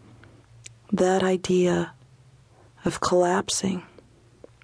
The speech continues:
is one of the ways that causes that internal flame to begin to waver and sputter. So the question is, well, you can go back and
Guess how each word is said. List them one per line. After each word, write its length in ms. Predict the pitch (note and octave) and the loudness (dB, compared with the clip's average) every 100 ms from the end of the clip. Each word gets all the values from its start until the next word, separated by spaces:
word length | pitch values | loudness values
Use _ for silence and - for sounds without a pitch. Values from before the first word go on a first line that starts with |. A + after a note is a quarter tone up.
| _ - - - - - | _ -16 -12 -12 -8 -6
is 180 | D#3 | -2
one 240 | E3+ G3 A#3 | 2 2 2
of 80 | G#3+ | 2
the 80 | |
ways 640 | F3 E3+ E3+ E3+ F3 - - | 0 2 2 0 -2 -4 -4
that 200 | F3+ - _ - - - - - - - - | -4 -4 _ -20 -20 -20 -20 -20 -20 -10 -4
causes 560 | - G#3 G#3+ G#3 F#3+ | 0 2 2 2 0
that 180 | F#3 F3 | 0 0
internal 520 | E3+ F3 - F3+ E3+ | 0 0 2 2 2
flame 640 | D#3+ - F3+ E3+ E3+ E3 - - - - - - - | -2 -2 0 0 0 -2 -8 -20 -20 -20 -20 -14 -8
to 100 | E3+ | 0
begin 360 | E3+ F#3+ F#3+ | 2 4 2
to 100 | F3+ | 0
waver 480 | F3 E3 E3 F3 E3+ | 0 4 4 4 4
and 160 | D#3+ D#3+ | 2 2
sputter. 560 | - - D#3+ D#3 E3+ - - - - - - _ - _ _ - _ - - - - - | -2 -2 -4 -4 -8 -12 -20 -20 -20 -20 -20 _ -20 _ _ -20 _ -14 -12 -10 -12 -10
So 140 | - G3+ | -2 2
the 140 | F#3+ - - _ _ _ | 0 -2 -20 _ _ _
question 400 | - B3+ - G#3+ | 0 0 2 0
is, 160 | F#3+ F#3+ | 2 2
well, 180 | G3 | 2
you 160 | G3 A#3+ | 2 2
can 140 | D4 | 2
go 160 | A#3 F3+ | 4 2
back 440 | E3+ E3 E3 A#3 | 0 -2 -2 -2
and 200 | F#3+ E3+ | -2 -4